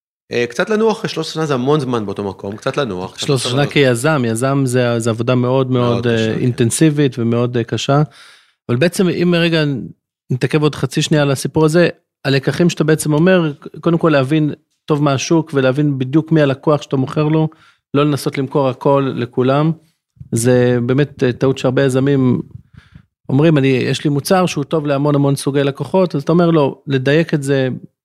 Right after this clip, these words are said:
Speaker 2: ומאוד מאוד לפקס את זה", איזה עוד לקחים, אה,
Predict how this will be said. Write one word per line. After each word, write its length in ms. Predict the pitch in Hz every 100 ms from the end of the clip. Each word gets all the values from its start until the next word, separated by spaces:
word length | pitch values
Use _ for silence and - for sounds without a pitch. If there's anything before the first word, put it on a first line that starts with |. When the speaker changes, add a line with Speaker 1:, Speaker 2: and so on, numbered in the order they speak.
| _ _ _ _
Speaker 2:
ומאוד 400 | 120 120 135 151
מאוד 140 | 147 135
לפקס 440 | 127 - 135 -
את 60 | 127
זה", 180 | 139 165 - - - _ _ _ _ _ - -
איזה 160 | 143 143
עוד 140 | 139
לקחים, 440 | 131 120 - 127 120
אה, 380 | 117 113 110